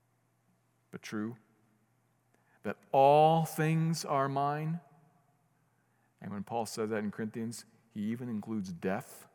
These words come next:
in that. All things are mine. God has, holds all things in his hands,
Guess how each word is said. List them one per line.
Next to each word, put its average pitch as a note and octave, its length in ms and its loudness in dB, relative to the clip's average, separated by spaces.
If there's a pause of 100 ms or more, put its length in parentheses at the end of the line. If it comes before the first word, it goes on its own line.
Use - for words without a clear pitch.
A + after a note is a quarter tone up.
(180)
in A#2 140 -8
that. C3 300 -10 (1300)
All C#3+ 400 6
things G2+ 480 -6
are G2 80 -6
mine. F2+ 320 -6 (1200)
God D3 440 6 (100)
has, C#3+ 560 4 (760)
holds D3 600 6
all D#3 300 6
things D3 360 -2
in C3 80 -2
his A#2 120 -4
hands, G#2+ 600 -4